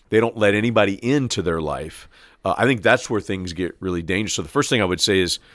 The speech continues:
is in-, intentionally having people you surround yourself with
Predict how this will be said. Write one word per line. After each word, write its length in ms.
is 260
in-, 200
intentionally 1000
having 440
people 420
you 160
surround 500
yourself 460
with 220